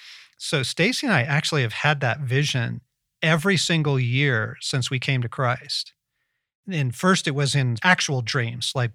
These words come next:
bedtime dreams. And then now many, many times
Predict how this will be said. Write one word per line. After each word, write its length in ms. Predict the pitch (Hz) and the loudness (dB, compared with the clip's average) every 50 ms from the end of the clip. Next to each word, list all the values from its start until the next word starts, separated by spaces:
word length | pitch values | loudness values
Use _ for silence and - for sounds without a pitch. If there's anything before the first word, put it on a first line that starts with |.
| _ - | _ -2
bedtime 600 | 151 135 131 123 - - 127 120 117 113 113 113 - - | -2 0 0 0 -2 -2 -2 -2 -2 -2 -4 -6 -8 -8
dreams. 460 | - 120 110 113 117 123 - - - - - - - - - _ _ - | -6 -6 -6 -6 -6 -8 -10 -10 -12 -14 -20 -20 -20 -20 -20 _ _ -2
And 120 | 165 139 127 | 0 2 2
then 200 | 131 127 123 123 | 2 2 2 2
now 440 | 135 139 135 131 127 123 123 127 - | 4 4 4 4 4 2 0 0 0
many, 280 | 175 156 156 160 156 147 | 2 4 4 6 4 4
many 240 | 139 135 123 123 123 | 4 2 2 0 0
times 640 | 127 - 151 135 127 123 123 120 117 107 - - | 0 0 2 2 2 2 2 0 0 -2 -4 -6